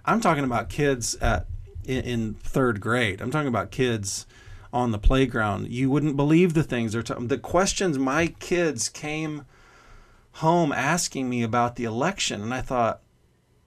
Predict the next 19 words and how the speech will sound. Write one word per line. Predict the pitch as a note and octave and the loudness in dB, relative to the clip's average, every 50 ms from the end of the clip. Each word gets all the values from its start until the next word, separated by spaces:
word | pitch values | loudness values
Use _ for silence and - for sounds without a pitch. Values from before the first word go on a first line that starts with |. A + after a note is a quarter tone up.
| _ _ _ - | _ _ _ -2
"We | D3+ F3 A#3 | 0 2 4
didn't | F#4 G#4+ F#4+ - | 4 4 4 4
talk | - - B2+ B2 C3+ | 2 2 0 0 0
about | A#2 A2 G#2+ - | -2 -2 -2 -2
elections | A2 G#2+ A2 A#2+ A2 - - - A#2+ G#2+ G#2+ G2 | -4 -4 -4 -4 -4 -4 -6 -8 -6 -6 -8 -8
like | G2 G#2 G#2 - | -8 -10 -8 -6
this | - B2+ D3 E3 - - | -4 -2 -2 -2 -2 -4
when | D#3+ D3+ | -4 -4
I | B2+ B2 | -2 -2
was | A#2+ A#2 G2+ | -2 -2 -4
in | A2+ G#2 G2+ | -4 -6 -8
third | - - A#2 A2+ G#2+ G#2+ G2+ | -8 -6 -6 -4 -4 -6 -6
grade." | F#2+ G#2+ G#2 A2+ C3+ D#3+ F3 - - - - | -8 -8 -6 -4 -4 -6 -8 -10 -12 -12 -8
Nobody | E3 E3+ G3+ A3 A#3 A#3 C4 B3 | -6 -2 -2 -2 -2 -2 -2 -2
would | G#3+ G#3+ G#3+ - | -2 -2 -2 -2
ever | - F#3+ G#3 G#3 G3+ E3+ C3+ | 0 0 0 0 0 0 -2
talk, | C3 - - - - - - | -2 -4 -10 -12 -12 -12 -8
but, | B2+ A#2+ C#3 C3+ - - - - - - - - - _ _ - | -4 0 0 0 0 -2 -16 -20 -20 -20 -20 -20 -20 _ _ -4
but | A#2 C#3 B2 - | -2 -2 -2 -2